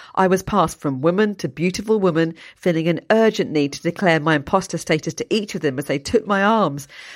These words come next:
Something in the vein of, "I'm really sorry, I've no idea what I'm doing. I don't know how to swing dance. Please look after me." To which each of these very kind women responded in the tone they would do to a lost five-year-old in a supermarket, saying,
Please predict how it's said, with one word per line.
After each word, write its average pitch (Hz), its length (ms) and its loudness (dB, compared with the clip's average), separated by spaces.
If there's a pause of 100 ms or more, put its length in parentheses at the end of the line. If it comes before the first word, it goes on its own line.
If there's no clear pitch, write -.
Something 208 320 -2
in 196 80 0
the 196 80 0
vein 196 240 4
of, 190 80 -4 (340)
"I'm 254 80 -2
really 262 200 2
sorry, 185 320 -2 (180)
I've 220 100 0
no 247 220 4
idea 226 200 4
what 190 140 -4
I'm 180 100 -6
doing. 185 360 0
I 247 160 -16
don't 233 160 2
know 254 40 -2
how 247 100 0
to 247 100 -2
swing 240 320 0
dance. 156 260 0
Please - 300 0
look 208 160 -4
after 165 320 0
me." 180 240 -2 (560)
To 208 80 0
which 277 220 2 (100)
each 240 160 0
of 190 160 2
these 156 200 2
very 196 380 2
kind 190 240 -2
women 156 260 -2
responded 233 440 0
in 214 60 -4
the 233 100 2
tone 165 340 0
they 147 160 -4
would 139 140 -8 (240)
do 170 180 2
to 165 200 -2
a 139 80 -2 (180)
lost 170 320 2
five-year-old 160 580 0
in 151 80 -6
a 160 60 -8
supermarket, 139 800 -4
saying, 170 360 2